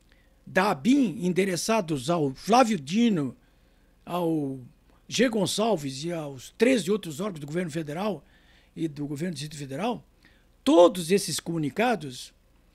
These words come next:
foram enviados, a cópia deles, para a Comissão Mista de Controle das Atividades de Inteligência do Senado.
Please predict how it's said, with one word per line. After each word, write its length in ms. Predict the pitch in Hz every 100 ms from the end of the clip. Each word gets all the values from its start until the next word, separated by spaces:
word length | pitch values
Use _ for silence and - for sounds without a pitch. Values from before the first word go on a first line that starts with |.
| _ _ _
foram 300 | - 226 269
enviados, 540 | 285 240 247 226 226
a 60 | 190
cópia 360 | - 226 220
deles, 460 | 165 208 233 233 - _ - _ _
para 200 | 214 226
a 40 | 226
Comissão 460 | 233 220 185 247
Mista 280 | 226 254 254
de 120 | 214
Controle 360 | - 220 226 226
das 120 | 196
Atividades 500 | 214 208 208 190 202
de 80 | 214
Inteligência 540 | 196 214 190 214 220
do 120 | 208
Senado. 720 | 233 254 240 220 226 165 156